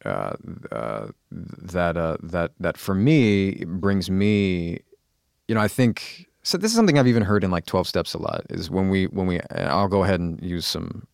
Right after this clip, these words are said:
really clear sort of traditional language, like, you know you're, you know you're on the right path when, when you're not praying for your will, but praying to understand God's will.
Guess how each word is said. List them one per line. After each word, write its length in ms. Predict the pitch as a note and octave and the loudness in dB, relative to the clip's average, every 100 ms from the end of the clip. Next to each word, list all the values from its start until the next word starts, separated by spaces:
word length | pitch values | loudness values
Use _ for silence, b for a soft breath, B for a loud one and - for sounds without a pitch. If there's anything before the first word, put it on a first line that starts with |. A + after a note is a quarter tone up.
| - | -10
really 220 | - E2+ | -8 -6
clear 500 | - G2 E2+ D#2 - | -6 -2 0 -2 -4
sort 180 | - - | -10 -10
of 60 | - | -6
traditional 420 | F2+ E2+ - G1+ | -4 -4 -4 -6
language, 440 | G1+ G1+ G1+ - - | -6 -6 -8 -10 -12
like, 300 | - - - b b b b b b b _ - | -10 -10 -14 b b b b b b b _ -2
you 140 | A2 | 4
know 120 | A#2 | 6
you're, 260 | C3 C3 B2+ | 8 6 4
you 120 | - | 2
know 120 | A2 A#2 | 4 6
you're 220 | C3 A#2+ | 6 6
on 80 | A2 | 4
the 100 | G2+ | 2
right 240 | G2 - | 0 -2
path 420 | - F2+ F2 E2+ | -6 -2 0 -2
when, 340 | F2 F2 E2 E2 | -4 -4 -4 -6
when 220 | - F2+ F2 | -6 -4 -2
you're 100 | E2 | -2
not 280 | F2+ F#2 | -2 -2
praying 400 | - G2+ F#2 F2 E2 | -4 -2 -2 -2 -6
for 180 | - | -6
your 260 | D#2+ E2 E2 | -4 -2 -2
will, 240 | D#2+ D2+ | -2 -4
but 160 | D2 - | -6 -8
praying 260 | - E2+ E2 | -6 -6 -6
to 80 | |
understand 400 | - - - - | -6 -6 -6 -8
God's 280 | - C2+ - | -6 -6 -6
will. 320 | G1+ G1+ B1+ | -8 -8 -10